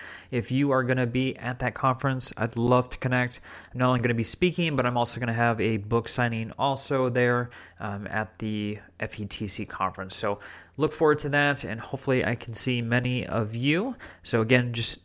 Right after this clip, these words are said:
hit me up on email, joshua at teachbetter dot com, or D M me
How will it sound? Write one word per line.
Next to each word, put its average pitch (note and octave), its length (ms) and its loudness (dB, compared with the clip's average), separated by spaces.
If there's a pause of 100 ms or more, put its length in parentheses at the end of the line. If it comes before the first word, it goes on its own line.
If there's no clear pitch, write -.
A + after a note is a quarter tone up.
hit - 180 0
me D3 140 2
up C#3+ 160 6
on A#2 340 0
email, E3 400 6
joshua C#3 480 6
at - 400 0
teachbetter B2+ 440 2
dot G#2+ 180 0
com, D#3 500 0
or B2 460 0
D B2 240 -4
M A#2+ 140 0
me A#2+ 280 -2